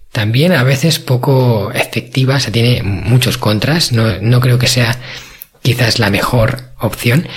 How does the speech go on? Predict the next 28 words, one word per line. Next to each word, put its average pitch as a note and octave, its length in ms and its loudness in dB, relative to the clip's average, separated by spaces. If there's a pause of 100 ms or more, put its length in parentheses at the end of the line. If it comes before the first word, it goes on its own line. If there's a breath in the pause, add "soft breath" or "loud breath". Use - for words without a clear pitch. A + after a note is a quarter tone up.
(200 loud breath)
pero A#2 240 0
dice F3+ 320 2
mucho D#3+ 420 2 (540 loud breath)
de, C#3+ 540 2 (100)
eh, B2+ 540 -2
ese, C#3 520 0
esa - 200 0
lealtad, A2+ 600 0
¿no? B2 200 -2 (200)
de, A#2+ 500 -2
de A#2+ 140 0
la A2 100 -2
empresa C3 580 -4
con G#2+ 380 -2
el A2 160 -6
empleado A2 320 0
y C3 60 2
el A2+ 60 0
empleado A#2+ 380 0
con G#2 140 0
la G2+ 80 0
empresa. G2 420 -2 (1900 loud breath)
Y B2+ 120 0
los A#2+ 180 2
japoneses, B2 480 0
por - 140 -4
ejemplo, A#2+ 360 0
son C3+ 380 0